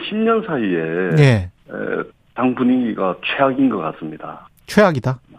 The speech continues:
Speaker 1: 예,
Speaker 2: 최근
Speaker 1: 최근
Speaker 2: 십 년 사이에
Speaker 1: 십 년 사이에.
Speaker 2: 최악이다?
Speaker 1: 예.
Speaker 2: 예.
Speaker 1: 예, 그런 것 같습니다. 일단은 그, 그 말하자면 색출 작업.
Speaker 2: 예.
Speaker 1: 저도 그 뭐 포스터도 봐-,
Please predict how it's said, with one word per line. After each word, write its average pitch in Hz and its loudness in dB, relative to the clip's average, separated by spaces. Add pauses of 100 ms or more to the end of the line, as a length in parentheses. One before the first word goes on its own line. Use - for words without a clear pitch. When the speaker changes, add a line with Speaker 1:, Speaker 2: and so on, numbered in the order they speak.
(260)
Speaker 1:
예, 196 -4
Speaker 2:
최근 214 6
Speaker 1:
최근 202 8
Speaker 2:
십 196 2
년 170 6
사이에 135 6
Speaker 1:
십 - 0
년 160 6
사이에. 123 -2
Speaker 2:
최악이다? 120 -4
Speaker 1:
예. 151 -4
Speaker 2:
예. 123 4
Speaker 1:
예, 110 -2
그런 110 -4
것 85 -4
같습니다. - -14 (640)
일단은 135 2 (880)
그, 113 2 (1900)
그 127 4 (400)
말하자면 120 4
색출 156 2
작업. 82 -2 (220)
Speaker 2:
예. 131 6
Speaker 1:
저도 151 0
그 123 0
뭐 113 -2
포스터도 - -4
봐-, 117 2